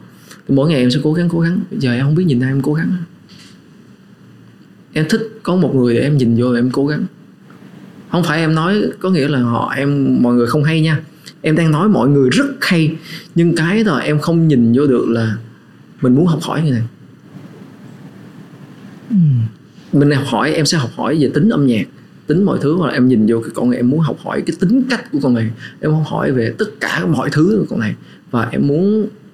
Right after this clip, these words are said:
Speaker 1: mình làm sao mình phải vượt qua được con này để mình chiến thắng bản thân mình. Em bị mất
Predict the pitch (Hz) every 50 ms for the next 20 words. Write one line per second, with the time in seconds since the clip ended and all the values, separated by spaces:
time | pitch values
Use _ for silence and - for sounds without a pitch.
0 | - - 139 127 117 120 113 - 139 131 131 117 110 123 147 127 131 117 117 123
1 | 123 120 117 123 107 107 117 113 123 135 131 120 110 107 107 - - - - -
2 | - - - - - - - - - - - - - - - 175 165 180 - 107
3 | 117 131 135 139 127 120 113 113 117 - - - - - - - - - - -
4 | - - - - - - - 156 156 135 127 160 214